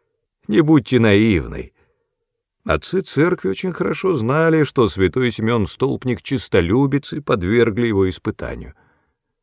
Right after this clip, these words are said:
От имени духовных властей приказали ему слезть со столпа и перестать состязаться.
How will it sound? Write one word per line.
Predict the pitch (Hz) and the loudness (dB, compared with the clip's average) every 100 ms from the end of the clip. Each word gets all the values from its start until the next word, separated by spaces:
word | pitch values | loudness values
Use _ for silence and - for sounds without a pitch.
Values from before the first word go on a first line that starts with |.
| _ _ - | _ _ -4
От | 82 | 0
имени | 170 170 156 | 2 2 4
духовных | 113 98 151 127 98 | 4 2 2 2 0
властей | 95 82 - - 123 147 | 0 0 -2 -2 2 4
приказали | 147 117 104 98 156 139 | 4 2 2 0 0 0
ему | 131 120 90 | 0 0 0
слезть | 73 - 80 80 101 113 | -4 -8 -4 2 2 2
со | - 151 | -2 -4
столпа | 143 151 147 - 147 147 147 _ _ - | -2 0 0 2 2 2 -2 _ _ -8
и | 202 | -4
перестать | - 151 - 92 85 | 0 2 2 0 0
состязаться. | - 95 120 78 65 - - | -2 -8 -6 -6 -8 -10 -18